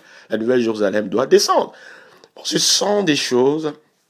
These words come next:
que les, les pasteurs, les prêtres, les, les, les chrétiens ont du mal, hein, à comprendre.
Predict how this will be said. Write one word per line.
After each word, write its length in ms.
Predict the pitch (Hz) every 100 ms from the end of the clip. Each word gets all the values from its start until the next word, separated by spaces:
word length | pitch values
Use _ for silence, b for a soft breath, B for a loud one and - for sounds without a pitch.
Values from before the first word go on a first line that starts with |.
| _ _ _ _ _ _ _ _ _ - b b b b _ _ -
que 100 | 160
les, 300 | 143 123 110
les 120 | 107
pasteurs, 640 | 113 113 - - 110 107
les 120 | 98
prêtres, 720 | 95 - 92 92 98 - 82 80
les, 80 |
les, 560 | 80 - - - - -
les 80 | -
chrétiens 500 | - 98 92 107 101
ont 100 | 95
du 140 | 92
mal, 300 | 92 90 78
hein, 220 | - - -
à 40 |
comprendre. 520 | - 87 - 80 80